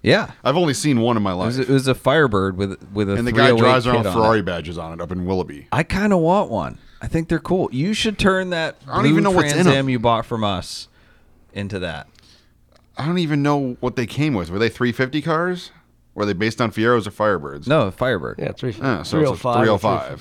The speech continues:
Speaker 3: fifty.
Speaker 1: Yeah, it's a front engine car. They looked half decent. Um,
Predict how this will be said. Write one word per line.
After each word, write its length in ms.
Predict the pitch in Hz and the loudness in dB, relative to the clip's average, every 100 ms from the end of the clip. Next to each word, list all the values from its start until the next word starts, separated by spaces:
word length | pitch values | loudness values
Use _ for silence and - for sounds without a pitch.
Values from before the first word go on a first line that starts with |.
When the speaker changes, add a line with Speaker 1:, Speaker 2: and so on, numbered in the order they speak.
| 127 | -8
Speaker 3:
fifty. 120 | 104 | -4
Speaker 1:
Yeah, 100 | 87 | -4
it's 100 | 80 | -6
a 40 | |
front 240 | - 104 98 | -8 -6 -6
engine 300 | 78 76 - | -8 -12 -14
car. 280 | 69 58 - _ _ _ _ _ _ _ _ _ _ _ _ _ _ | -14 -16 -20 _ _ _ _ _ _ _ _ _ _ _ _ _ _
They 100 | 139 | -8
looked 240 | 220 214 - | -6 -8 -6
half 240 | 165 175 | -6 -4
decent. 400 | 143 160 - 87 - _ _ _ _ _ _ _ _ _ _ _ - - - _ _ _ - | -4 -4 -6 -10 -14 _ _ _ _ _ _ _ _ _ _ _ -20 -20 -20 _ _ _ 2
Um, 600 | 147 147 147 143 139 | 4 6 4 2 0